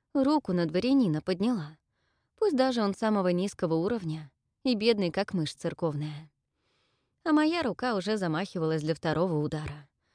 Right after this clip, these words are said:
Но господин Орбрен ещё раз ударить себя не позволил. Перехватил мою руку.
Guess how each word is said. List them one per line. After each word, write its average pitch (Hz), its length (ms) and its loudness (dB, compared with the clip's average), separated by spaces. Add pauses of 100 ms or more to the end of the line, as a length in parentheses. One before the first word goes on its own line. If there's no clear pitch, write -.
(280)
Но 285 120 4
господин 226 460 2
Орбрен 160 480 -4
ещё 202 380 -2
раз 226 180 -4
ударить 185 380 -2
себя 165 260 0
не 170 120 -2
позволил. 196 600 -6 (440)
Перехватил 202 580 0
мою 170 240 2
руку. 160 420 -10